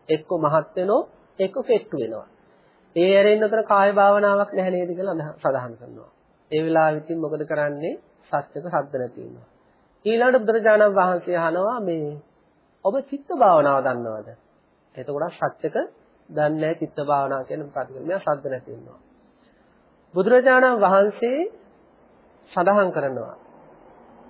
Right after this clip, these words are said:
සත්‍ය කහගන්න කාය භාවනාව කියන්නේ මොකද්ද? චිත්ත භාවනාව කියන්නේ මොකද්ද කියලා. පින්වත්නි, බුදුරජාණන් වහන්සේ විස්තර කරනවා මේ ලෝකෙ ඉන්නව අශෘතවත්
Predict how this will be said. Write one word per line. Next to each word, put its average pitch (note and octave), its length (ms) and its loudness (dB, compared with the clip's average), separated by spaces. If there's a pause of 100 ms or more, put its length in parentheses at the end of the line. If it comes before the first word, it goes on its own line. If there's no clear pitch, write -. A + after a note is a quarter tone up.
(140)
සත්‍ය F#3 340 -2
කහගන්න G3 540 0
කාය F3 320 2
භාවනාව F3 460 0
කියන්නේ F3+ 260 -8
මොකද්ද? C#3 400 -4 (600)
චිත්ත F3 220 -4
භාවනාව E3+ 500 2
කියන්නේ D#3 260 -6
මොකද්ද C3 320 -4
කියලා. - 400 -20
පින්වත්නි, F3 580 -6
බුදුරජාණන් E3+ 600 -4
වහන්සේ D3 540 -4 (420)
විස්තර D#3 340 -8
කරනවා C#3 460 -6 (960)
මේ F#3+ 260 2
ලෝකෙ A#3 360 4
ඉන්නව A3 320 0 (160)
අශෘතවත් A#3 800 0